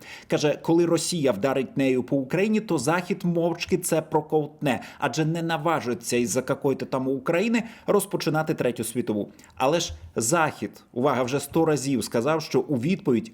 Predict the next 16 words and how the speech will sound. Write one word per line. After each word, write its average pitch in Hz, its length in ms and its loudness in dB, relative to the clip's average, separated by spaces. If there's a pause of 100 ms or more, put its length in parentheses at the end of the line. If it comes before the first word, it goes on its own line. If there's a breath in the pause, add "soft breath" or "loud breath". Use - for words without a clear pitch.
вдарить 131 720 -2
по 135 280 4
Росії 139 340 0
звичайною 151 960 0
зброєю, 131 680 0 (220 loud breath)
тими 185 200 2
таки 160 180 0
тамагавками, 135 880 0 (140 loud breath)
і 185 140 2
потопить 175 640 0
ними 135 280 2 (180)
увесь 131 420 4
російський 117 460 -2
флот. - 400 -6 (220 soft breath)
Головний 208 380 4
піп 202 280 -2